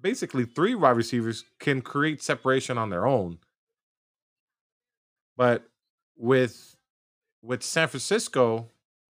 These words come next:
you have a really good running back. You got Deebo Samuels, which is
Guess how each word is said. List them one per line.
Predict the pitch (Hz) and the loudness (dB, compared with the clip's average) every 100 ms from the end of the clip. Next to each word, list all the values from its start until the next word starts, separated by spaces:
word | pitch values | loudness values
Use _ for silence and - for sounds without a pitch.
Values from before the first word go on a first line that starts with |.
| _ _ | _ _
you | 120 117 | -8 0
have | 113 101 92 _ _ _ _ _ _ _ _ _ _ _ 85 | 2 0 -4 _ _ _ _ _ _ _ _ _ _ _ -10
a | |
really | 82 113 160 | -2 0 2
good | 208 | 2
running | 196 139 107 | 4 2 2
back. | 95 110 - - _ _ _ _ _ _ _ _ _ _ _ _ _ _ _ _ _ _ _ _ _ | 2 0 -4 -20 _ _ _ _ _ _ _ _ _ _ _ _ _ _ _ _ _ _ _ _ _
You | 92 | -6
got | 87 76 | -6 -2
Deebo | 113 143 190 | 0 4 4
Samuels, | - 139 123 113 98 | 4 4 2 0 -2
which | 101 - | -6 -4
is | 98 85 | -6 -8